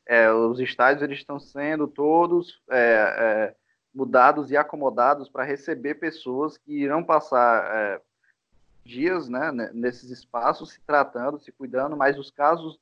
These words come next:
não tão graves, né, os casos que realmente estão no início da doença. Então, inclusive, a, a fala de vários governadores é de que a ideia é que as pessoas passem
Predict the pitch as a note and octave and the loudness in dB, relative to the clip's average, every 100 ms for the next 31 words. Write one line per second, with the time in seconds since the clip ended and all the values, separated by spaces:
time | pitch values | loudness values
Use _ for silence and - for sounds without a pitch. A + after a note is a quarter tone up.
0 | - D3+ E3+ G3+ - E3 B2 A#2+ G#2+ A2 | -16 -10 -10 -10 -8 0 2 2 -2 -12
1 | B2+ C3 - A#2 C3 _ A2+ A#2+ A#2+ A#2 | -14 -14 -10 -8 -10 _ -12 -10 -8 -12
2 | B2 A#2+ A#2 A2 B2 D3 C#3 C3+ A#2+ A2+ | -12 -8 -6 -6 -6 -2 -2 -2 -6 -8
3 | _ _ _ _ - C3+ C#3 D3+ D3+ C3+ | _ _ _ _ -2 0 2 0 0 2
4 | D3 D3 C#3+ A2 A2+ A2+ G#2+ - _ A2+ | 4 4 4 4 4 4 2 -2 _ -8
5 | A2+ A2+ C3 B2+ A2+ A#2 A#2 A2+ A2+ B2 | -8 -4 -2 -2 -4 -4 -4 -4 -2 0
6 | D3 D3+ C3+ C3 B2 B2+ C3 C3 B2 _ | 0 -2 -2 0 0 0 -2 -4 -4 _
7 | B2+ B2+ A#2+ B2+ C3+ C3+ B2+ - B2 - | 0 0 2 4 4 4 0 -4 -18 -10
8 | C3 - B2 A#2+ C3 | -10 -6 -2 -2 -2